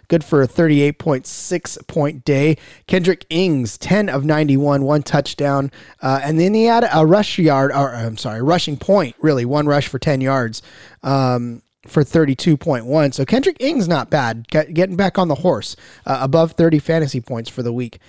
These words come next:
Uh, Lamarck Brown was actually a stud himself, and he got, uh, four catches for forty-one, uh, yards and a touchdown, but that's not where he made his hay. He got two touchdowns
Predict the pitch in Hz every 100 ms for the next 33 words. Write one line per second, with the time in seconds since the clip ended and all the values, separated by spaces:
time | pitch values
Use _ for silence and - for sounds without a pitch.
0 | _ _ - 113 113 135 160 202 240 160
1 | 160 269 254 135 113 - _ - 160 147
2 | 151 170 - 196 175 156 160 160 143 -
3 | - 175 175 151 156 143 190 240 190 -
4 | 160 151 160 240 202 175 - 175 131 -
5 | 180 233 254 - 156 - 156 156 - 180
6 | 170 165 156 151 - - - 139 147 170
7 | 170 139 135 - 196 - 180 143 165 226
8 | 262 196 185 139 196 196 151 139 185 160
9 | 131 127 - - - 233 285 185 - -
10 | 247 269 196 202 - 156 151